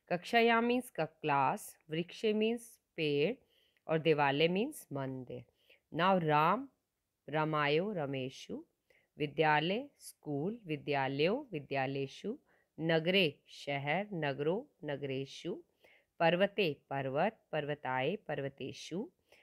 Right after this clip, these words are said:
गुफायाम, गुफायाम means गुफा, गुफाओं में, गुफाणाम। छात्रायाम, छात्र, छात्रयो, छात्रासु। Now,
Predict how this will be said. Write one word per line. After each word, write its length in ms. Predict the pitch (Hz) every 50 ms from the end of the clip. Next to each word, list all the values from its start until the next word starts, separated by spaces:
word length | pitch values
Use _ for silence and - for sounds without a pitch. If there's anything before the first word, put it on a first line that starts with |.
| _ _ _ -
गुफायाम, 640 | 170 196 185 - 262 240 214 190 165 143 131 127 - - _ -
गुफायाम 560 | 151 165 - 208 196 196 202 202 202 208 202
means 220 | 214 247 285 294 - - _ 151
गुफा, 440 | 156 165 165 - - 170 139 - - _ _ _ _ _ _ _ _ _ _ _ _ _ _ _ _ _ _ _ _ _ _ _ _ _ _ -
गुफाओं 540 | 151 170 170 - - 160 147 143 143 139
में, 320 | 143 156 175 214 262 302 330 _ _ _ _ _ _
गुफाणाम। 640 | - 156 - - 151 143 139 139 135 135 160 226 311 - _ _ _ _ _ _ _ _ _ _ -
छात्रायाम, 840 | - 175 160 160 156 - - 208 214 220 220 220 220 226 254 262 - _
छात्र, 580 | - - 165 147 143 139 139 - - 233 285 180 - _
छात्रयो, 720 | - - 160 139 139 - _ - 147 147 151 185 269 - _ _ _ -
छात्रासु। 760 | - 156 127 110 - _ - - - - - - - - - - _ _ _ _ _ _ _ _ _ _ _ _ _ _ _ _ _ - 156
Now, 480 | 180 175 165 147 135 131 - - 262